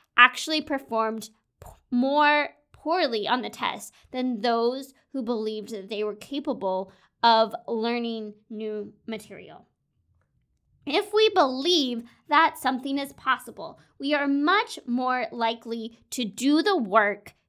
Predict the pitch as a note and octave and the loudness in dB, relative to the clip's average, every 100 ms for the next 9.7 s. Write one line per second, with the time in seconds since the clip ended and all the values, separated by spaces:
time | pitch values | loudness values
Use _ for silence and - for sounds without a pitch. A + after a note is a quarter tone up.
0 | - B3+ A3 D3 A2+ - - - - - | -8 -4 -4 -4 -6 -8 -8 -8 -10 -18
1 | - - C4+ A#3 - - C#4+ E4 F4 - | -8 0 0 0 -4 2 4 4 2 -4
2 | A#3 A3+ - - - - _ G#3+ A#3+ A#3+ | 0 0 -2 -14 -20 -20 _ -6 -2 0
3 | A#3+ - _ - G#3 G#3 G3+ - _ - | -2 -12 _ -12 -4 0 0 -4 _ -14
4 | G3+ G2+ - - _ _ _ _ _ _ | -12 -10 -12 -18 _ _ _ _ _ _
5 | _ _ - D4+ F4+ A4 A4 - D#4+ C#4+ | _ _ -4 0 2 2 0 2 2 2
6 | C4+ B3+ C4 C#4+ A3 - - D#4+ - F#4+ | 0 -2 -4 -4 -4 -6 -4 -4 -2 -2
7 | F4+ - _ _ _ _ - - - C#4+ | -2 -4 _ _ _ _ -12 -8 0 4
8 | C4 A3 - - - A3 B3 B3 - A#3 | 4 4 -10 -20 -12 -4 -4 -4 -6 -4
9 | A#3 - - G3+ - - - | -6 -8 -4 -4 -6 -20 -20